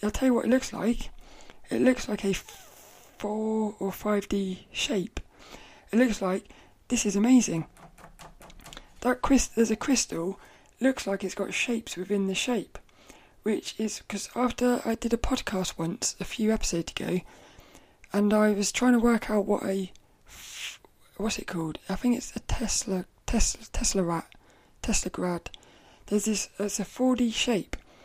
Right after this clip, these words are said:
and I was trying to work out what it looked like. It kinda looks like this crystal, so it's like a shape with shapes within it. So maybe, maybe there's something going on there with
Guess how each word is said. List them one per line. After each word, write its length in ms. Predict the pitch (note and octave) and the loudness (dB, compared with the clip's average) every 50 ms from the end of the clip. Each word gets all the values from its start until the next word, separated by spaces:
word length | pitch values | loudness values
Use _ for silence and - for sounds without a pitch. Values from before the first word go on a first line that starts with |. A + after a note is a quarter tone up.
| - - - - - _ - - _ _ _ - _ _ _ _ _ _ _ - | -20 -20 -20 -20 -20 _ -20 -20 _ _ _ -20 _ _ _ _ _ _ _ 0
and 100 | G#3 A3 | 2 2
I 40 | A3 | 2
was 100 | G#3 - | 2 0
trying 140 | - A#3+ B3+ | 2 4 4
to 60 | A#3+ | 4
work 220 | A#3+ A#3+ A3 - | 4 2 0 -2
out 80 | - A#3+ | -4 -4
what 180 | A3 G#3+ - | -2 -2 -2
it 60 | A3+ - | 0 0
looked 160 | A#3+ B3 - | 0 0 0
like. 360 | A3+ G3 - F#3+ - - - - - - - - - - | -4 -8 -8 -8 -8 -8 -10 -16 -18 -20 -20 -20 -12 -8
It 140 | - G#3 - | -8 -6 -4
kinda 260 | - C4+ C4 B3+ B3 | 2 6 6 8 8
looks 260 | A3+ A3 A#3 - - | 8 4 2 0 0
like 140 | - G#3 - | -2 -2 0
this 160 | - G3 F#3+ | 2 0 0
crystal, 580 | - - - D4 - - - - F3 E3+ - - - _ _ - - - - - _ _ | 0 -2 -2 -2 -2 -2 -2 -2 -4 -4 -4 -8 -16 _ _ -20 -20 -20 -20 -20 _ _
so 140 | - - | -2 0
it's 120 | G#3+ G#3 A3 | 0 0 0
like 160 | A3 - - | -2 -2 -2
a 40 | G3 | 0
shape 540 | - A3 - - B3+ A#3+ G#3 F#3 - - - - _ | 0 0 2 4 4 4 4 2 -2 -8 -14 -12 _
with 280 | - G3 G3+ F#3+ F#3+ - | -2 -2 -2 -2 -2 -2
shapes 400 | - - - A3+ A3 - - - | 0 0 0 0 -2 -4 -6 -6
within 240 | G3 - B3 A#3 | -2 2 4 4
it. 140 | F#3 E3 - - - - - - - _ _ _ - - - - - - - - - - - - - - - - | 4 2 -2 -8 -18 -20 -20 -20 -20 _ _ _ -20 -20 -20 -20 -20 -20 -20 -20 -20 -20 -20 -20 -20 -20 -20 -14
So 120 | - - | -8 -4
maybe, 360 | G3 A3+ A#3 A#3+ A3 - - _ | 0 2 2 0 0 -2 -6 _
maybe 360 | G#3+ A#3 B3 A#3 A#3+ A3+ A3+ | 2 2 4 4 4 4 4
there's 160 | A3+ G#3+ - | 4 2 2
something 200 | - A3+ G#3 - | 0 0 0 0
going 160 | - G#3+ A3+ | 0 0 2
on 160 | B3 B3+ A#3 | 4 4 2
there 160 | F#3 D#3+ F3 F#3 | 2 2 0 0
with 320 | F#3 F#3 F3+ - - - | 0 0 -2 -6 -12 -14